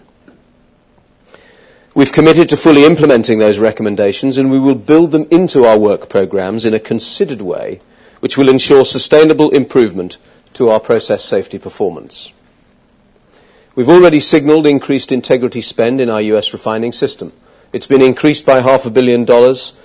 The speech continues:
to an annual average of one point seven billion dollars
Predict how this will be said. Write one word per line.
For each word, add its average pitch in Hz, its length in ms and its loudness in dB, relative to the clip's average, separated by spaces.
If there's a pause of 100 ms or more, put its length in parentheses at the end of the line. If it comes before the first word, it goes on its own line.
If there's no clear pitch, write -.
(320)
to 139 120 2
an 127 80 4
annual 131 340 4
average 120 380 0
of 104 100 -8
one 120 200 0
point 117 260 -2
seven 120 320 0
billion 101 320 -4
dollars 104 420 -2